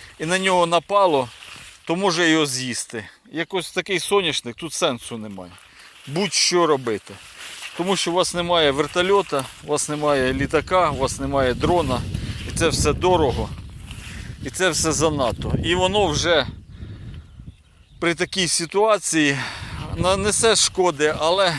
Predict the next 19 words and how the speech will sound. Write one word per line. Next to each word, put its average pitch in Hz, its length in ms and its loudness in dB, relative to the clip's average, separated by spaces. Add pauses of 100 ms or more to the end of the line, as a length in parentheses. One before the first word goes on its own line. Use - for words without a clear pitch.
незначної. 165 1120 2
Ви 160 180 0
набагато 156 640 2
більше 147 560 -2 (360)
втратите, 175 540 0
якщо 135 240 -2
будете 147 380 0
бігати, 156 360 -2
шукати 139 440 -2 (560)
фунгіциди, 151 720 0
інсектициди, 123 920 -4
все. 143 260 0 (560)
Це 214 160 2
в 202 40 0
нас 180 180 0
соняшник 156 640 0
Саванна 180 640 0 (580)
і 190 60 -12 (320)
Лідея 156 640 2